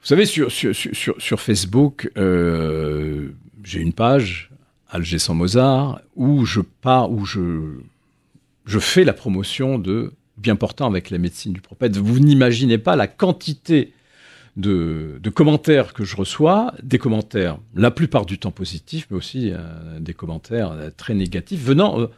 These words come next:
venant soit de, d'occidentaux, soit de musulmans.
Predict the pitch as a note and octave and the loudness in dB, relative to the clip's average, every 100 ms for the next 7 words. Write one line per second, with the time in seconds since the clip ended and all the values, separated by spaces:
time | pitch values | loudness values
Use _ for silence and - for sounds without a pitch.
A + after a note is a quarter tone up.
0 | - G#2+ A#2 F#2 - _ - - D3+ C3 | -8 -2 0 0 -6 _ -14 -6 0 0
1 | G#2+ - _ _ _ _ F2+ E2+ D#2+ D#2 | 0 -10 _ _ _ _ -12 -10 -8 -8
2 | D2+ D2+ D2 F2+ - G#2+ F2+ - D#3 F#3+ | -10 -12 -8 -6 -4 -4 -4 -2 0 0
3 | - - - D#3 D#3+ G2 F#2 F2+ E2 E2 | -4 -6 -2 2 2 0 -4 -4 -4 -6
4 | D#2+ D#2+ D#2 F2 A2 F#2+ F2 C#2+ | -8 -10 -6 0 0 0 -4 -6